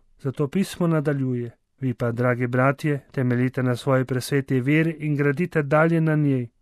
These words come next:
Molite v moči Svetega Duha in se trdno držite Božje ljubezni, ter pričakujte usmiljenje Jezusa Kristusa, našega Gospoda,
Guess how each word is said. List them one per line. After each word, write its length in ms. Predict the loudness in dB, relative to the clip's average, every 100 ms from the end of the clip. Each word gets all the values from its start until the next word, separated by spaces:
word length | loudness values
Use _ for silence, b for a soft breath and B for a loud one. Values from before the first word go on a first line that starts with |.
| -6
Molite 400 | 0 0 0 2
v 80 | 2
moči 360 | 4 2 0
Svetega 480 | -4 -2 0 0 0
Duha 420 | 0 -2 -2 -4 -6 -8
in 140 | -6
se 140 | -4 -4
trdno 320 | -2 2 2
držite 480 | 2 0 -2 -2 0
Božje 380 | 4 2 2 -2
ljubezni, 600 | 0 0 -2 -2 -8 -12 _ _
ter 140 | -6 -4
pričakujte 720 | -4 -2 -4 0 -2 0 -2
usmiljenje 580 | -2 -2 0 2 2 2 2
Jezusa 400 | 0 -2 -2 -4
Kristusa, 580 | -2 -4 -4 -6 -2 0
našega 480 | 0 -2 -4 -2
Gospoda, 680 | -2 -4 -6 -4 -4 -4